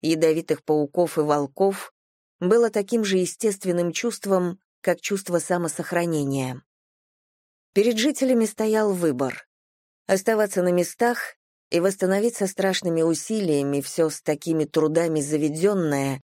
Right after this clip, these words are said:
и так легко и бессмысленно уничтоженное, ожидая всякую минуту повторения того же, или, противно религиозному закону и чувству отвращения и презрения к русским, покориться им.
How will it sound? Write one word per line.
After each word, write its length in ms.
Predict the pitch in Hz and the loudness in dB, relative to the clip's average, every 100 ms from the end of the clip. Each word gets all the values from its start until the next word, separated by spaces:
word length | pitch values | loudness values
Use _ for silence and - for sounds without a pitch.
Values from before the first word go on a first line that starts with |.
| _ | _
и 100 | - | -4
так 260 | 147 175 165 | 0 0 0
легко 340 | 156 147 175 | -2 -2 0
и 100 | 165 | 2
бессмысленно 840 | 151 147 143 170 170 - 151 143 147 | 2 -2 -4 -2 -2 -2 -2 0 0
уничтоженное, 1120 | 147 151 147 - 214 196 151 139 135 135 135 _ _ _ _ - | 0 -2 -4 -4 -2 -2 -2 -2 -2 -4 -6 _ _ _ _ -2
ожидая 480 | 156 165 160 165 143 | 0 2 2 2 2
всякую 420 | - 160 160 151 | -2 -2 0 0
минуту 500 | 151 160 160 156 143 | 0 -2 -2 -4 -4
повторения 800 | - 160 - 175 180 156 139 139 | -2 -4 -2 -2 2 0 0 -2
того 400 | 135 147 156 185 | 0 -2 0 0
же, 320 | 180 143 135 - _ _ _ _ _ _ _ | 0 0 -2 -6 _ _ _ _ _ _ _
или, 260 | 208 226 220 | 0 2 2
противно 600 | 208 208 202 233 220 190 | 2 0 -2 0 2 2
религиозному 720 | 185 180 175 185 190 170 165 | 2 2 2 2 2 0 -2
закону 480 | 156 175 - 214 185 | 0 -2 0 0 0
и 100 | 147 | 0
чувству 400 | 139 175 156 160 | 0 -4 -2 -2
отвращения 800 | 156 147 156 156 - 175 170 151 | 0 0 0 0 0 -2 0 0
и 40 | |
презрения 680 | 147 151 143 156 156 151 147 | 0 -2 0 2 2 2 -2
к 100 | - | -2
русским, 640 | 160 190 196 - 185 170 165 _ _ _ _ - | 0 0 0 -4 -2 -2 -6 _ _ _ _ -2
покориться 680 | 180 190 190 147 - - | -2 2 0 0 -4 -2
им. 320 | 139 135 127 | -2 -2 -6